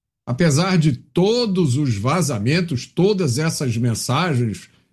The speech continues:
já apareceram aí, pelo que eu vi, não ficou demonstrado nenhum comportamento ilícito da ex-noiva do ex-banqueiro. É evidente, o depoimento dela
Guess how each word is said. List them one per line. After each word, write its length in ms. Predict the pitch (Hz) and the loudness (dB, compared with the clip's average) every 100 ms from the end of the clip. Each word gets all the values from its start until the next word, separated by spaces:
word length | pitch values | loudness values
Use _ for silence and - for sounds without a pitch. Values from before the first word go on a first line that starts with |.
| _ | _
já 220 | 110 110 | -4 0
apareceram 840 | 123 123 127 117 - 131 127 110 104 | 0 0 0 0 -2 0 0 0 -2
aí, 400 | 107 147 196 - _ _ _ _ _ _ _ _ | 2 2 2 -4 _ _ _ _ _ _ _ _
pelo 400 | - 110 160 190 | -4 0 2 2
que 140 | 170 185 | 0 0
eu 140 | 196 | 0
vi, 260 | 110 127 175 | 0 0 0
não 160 | 214 | -2
ficou 340 | 226 247 247 240 | -6 -8 -4 -2
demonstrado 1000 | 240 254 254 175 - 135 147 185 220 254 - _ _ _ | -2 -2 0 0 -2 -2 0 0 -2 -4 -10 _ _ _
nenhum 380 | 247 247 180 233 | -4 0 2 0
comportamento 1000 | 254 254 220 220 - 202 156 202 226 226 | -2 -4 -2 -4 -2 -2 0 -2 -4 -12
ilícito 1040 | - 254 208 156 196 233 - 117 90 85 80 _ _ _ _ - | -4 0 2 2 2 0 -6 -8 -10 -12 -16 _ _ _ _ -4
da 260 | 131 127 | -2 2
ex-noiva 1040 | 123 175 208 123 120 139 175 175 180 190 190 _ _ _ | 2 2 0 -2 0 2 2 2 0 -2 -6 _ _ _
do 200 | 131 160 | -2 0
ex-banqueiro. 1000 | 147 180 147 147 175 127 156 170 131 82 - _ _ _ _ _ _ _ - | 2 0 -2 -4 -4 0 2 2 0 -8 -16 _ _ _ _ _ _ _ -10
É 160 | 254 | -4
evidente, 960 | 240 254 160 165 180 156 123 - 82 - _ _ _ _ | -2 0 0 2 2 -2 -4 -10 -18 -20 _ _ _ _
o 60 | - | -8
depoimento 600 | 113 - 139 123 139 127 | -6 -2 2 2 0 -2
dela 300 | 110 147 160 | 0 0 -2